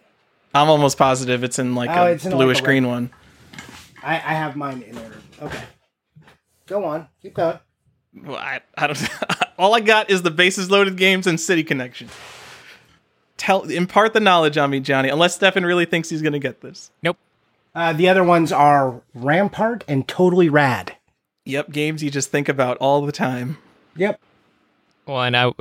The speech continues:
Speaker 3: I would have never known that Rampart is a Jaleco game.
Speaker 1: Yeah, I've never put that together. Uh, it's my question, guys. This is a, this is an easy <laughs> one.
Speaker 2: Is
Speaker 1: There are
Speaker 2: Bases Loaded four actually a game?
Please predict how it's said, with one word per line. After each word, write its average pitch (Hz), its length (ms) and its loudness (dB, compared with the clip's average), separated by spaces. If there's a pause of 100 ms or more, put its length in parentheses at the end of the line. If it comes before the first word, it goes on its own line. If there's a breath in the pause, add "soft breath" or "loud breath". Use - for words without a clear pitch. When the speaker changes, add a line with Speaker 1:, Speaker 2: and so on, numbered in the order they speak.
(220)
Speaker 3:
I 131 120 6
would 127 160 6
have 117 80 -2
never 117 340 2 (300)
known 110 400 0
that 107 280 -2
Rampart 101 600 -6
is 101 160 -12
a 101 60 -10
Jaleco 101 440 -10
game. 110 280 -16
Speaker 1:
Yeah, 120 360 -6
I've 123 180 -4
never 120 300 -6
put 113 140 -8
that 120 140 -14
together. 113 360 -14 (400 soft breath)
Uh, 147 60 2
it's 143 160 2
my 180 180 4
question, 175 600 0 (500)
guys. 143 640 0 (280)
This 156 160 0
is 165 120 0
a, 151 180 6
this 147 100 -4
is 160 80 -4
an 156 100 0
easy 160 280 0
<laughs> - 0 -
one. 139 320 -2 (520 loud breath)
Speaker 2:
Is 147 140 -4
Speaker 1:
There 180 140 4
are 220 120 6
Speaker 2:
Bases 220 240 2
Loaded 143 380 4
four 127 340 2
actually 120 340 0
a 107 40 -2
game? 107 260 -6